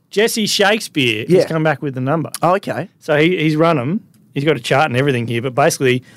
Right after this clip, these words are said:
Speaker 1: if you lose by less than twenty points, a zero percent chance of missing the eight.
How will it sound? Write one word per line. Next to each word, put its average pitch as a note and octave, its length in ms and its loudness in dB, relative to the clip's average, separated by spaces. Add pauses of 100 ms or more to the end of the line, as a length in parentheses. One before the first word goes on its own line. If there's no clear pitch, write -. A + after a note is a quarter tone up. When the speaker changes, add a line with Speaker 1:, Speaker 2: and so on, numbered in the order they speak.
(180)
Speaker 1:
if C3+ 140 -6
you C#3 80 2
lose E3 260 4
by D3+ 220 2
less C#3+ 240 0
than D3+ 160 0
twenty D3+ 240 0
points, D#3+ 320 0
a D#3+ 40 -2
zero B2+ 280 2
percent C3 260 -6
chance C3 260 -4
of B2+ 60 -4
missing C3 260 -2
the B2 80 0
eight. F#3 280 2